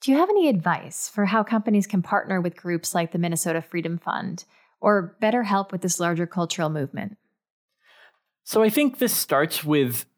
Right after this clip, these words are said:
Speaker 2: education as advocacy. There's a lot that needs to be explained. So, so the best ways to connect with us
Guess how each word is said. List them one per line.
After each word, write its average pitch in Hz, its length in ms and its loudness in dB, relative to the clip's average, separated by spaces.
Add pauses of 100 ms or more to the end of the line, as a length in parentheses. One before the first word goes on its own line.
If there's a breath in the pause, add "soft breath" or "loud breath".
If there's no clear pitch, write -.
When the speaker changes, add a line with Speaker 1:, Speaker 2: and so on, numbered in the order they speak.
(420)
Speaker 2:
education 151 800 2
as 120 300 0
advocacy. 170 880 -2 (220 soft breath)
There's 165 180 2
a 175 60 4
lot 156 460 2
that 160 140 2
needs 147 420 2
to 131 380 0 (720)
be 139 400 2
explained. 127 1200 0 (1300 soft breath)
So, 147 420 2
so 139 420 0 (340)
the 151 120 -2
best 165 440 0
ways 135 460 2
to - 100 -8
connect 123 540 0
with 123 260 2
us 113 500 0